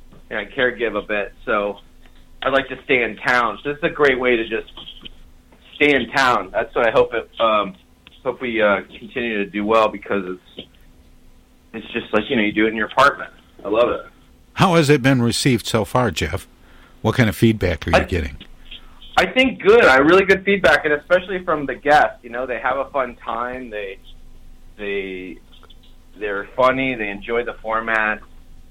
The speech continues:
Speaker 1: Um, so, and I think people like it too. People like it's a little different. Plus, I'm going so long, you know, like a half hour of doing improv.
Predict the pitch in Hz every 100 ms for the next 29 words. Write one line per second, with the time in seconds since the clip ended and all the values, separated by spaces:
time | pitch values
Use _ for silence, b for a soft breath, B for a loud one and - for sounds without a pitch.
0 | - - 98 98 90 87 - - - -
1 | - - - - 107 101 107 110 113 135
2 | - 139 131 120 113 113 101 - 120 127
3 | 123 135 127 120 113 - 101 147 120 110
4 | 120 113 127 123 127 b b - - -
5 | - 196 196 175 160 165 151 - 180 160
6 | 139 135 139 156 156 - - - - -
7 | - - - 165 147 143 123 143 139 143
8 | 131 135 147 147 120 139 127 123 123 156
9 | 147 160